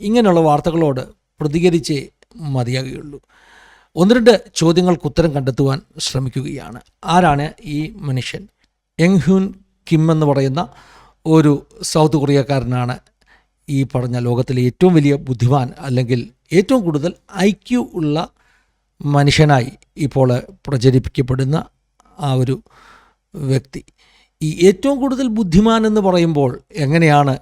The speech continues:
ഇയാൾ ഏറ്റവും കൂടുതൽ ബുദ്ധിമാനാണെന്ന് തെളിയിക്കപ്പെട്ടത്? അതായത്, ഒരു വേൾഡ് മെമ്മറി ചാമ്പ്യൻഷിപ്പിൽ, ഓർമ്മശക്തിയുടെ ഒരു കോമ്പറ്റീഷനിൽ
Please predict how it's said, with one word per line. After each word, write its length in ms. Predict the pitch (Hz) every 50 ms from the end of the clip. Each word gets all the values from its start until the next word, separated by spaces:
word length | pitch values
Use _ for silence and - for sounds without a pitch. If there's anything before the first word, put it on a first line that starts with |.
| _ _ -
ഇയാൾ 180 | 139 131 131 127
ഏറ്റവും 280 | 127 127 - 139 147
കൂടുതൽ 260 | 139 143 139 131 139
ബുദ്ധിമാനാണെന്ന് 800 | 131 123 117 107 127 139 147 143 139 139 131 131 131 127 123 156 - _ _ _ _ _ _ _
തെളിയിക്കപ്പെട്ടത്? 680 | 123 120 123 127 113 - 123 - - - - 110 - - _ _ - - - - - - - - - - _ _ -
അതായത്, 400 | 156 170 226 247 233 175 131 143 - - - _ _ _ _ _ _ _ _ _ _ _ _
ഒരു 180 | - 160 160 170 160 147
വേൾഡ് 320 | 165 180 196 208 214 214 185 180
മെമ്മറി 340 | 175 175 185 185 190 180 180 - - - - - _ _ _ _ _ _ _ -
ചാമ്പ്യൻഷിപ്പിൽ, 800 | - 165 151 151 151 143 170 165 156 - - - 120 143 131 - - _ -
ഓർമ്മശക്തിയുടെ 880 | 147 143 147 151 165 165 - - 170 - _ 165 156 151 151 151 165 180 - - - - _ _ _ _ _ _ -
ഒരു 260 | - 156 151 156 170 185 - - _ _ _ _ _ _ _ _
കോമ്പറ്റീഷനിൽ 720 | - 156 147 143 147 143 - 156 135 - 151 151 143 127 117